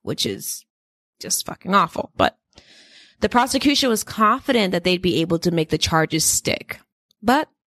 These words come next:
that didn't happen. The charges evaporated into thin air because witnesses started refusing to testify.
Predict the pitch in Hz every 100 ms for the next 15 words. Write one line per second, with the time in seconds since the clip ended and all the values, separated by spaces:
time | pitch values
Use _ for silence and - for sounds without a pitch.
0 | - 170 - 196 226 208 160 - - 165
1 | 196 208 180 190 165 180 202 262 339 427
2 | 311 269 254 269 214 202 220 302 311 294
3 | 247 233 233 226 214 190 175 202 - 233
4 | 233 165 160 175 185 - 165 151 160 160
5 | 185 185 - 214 226 - 165 160 - -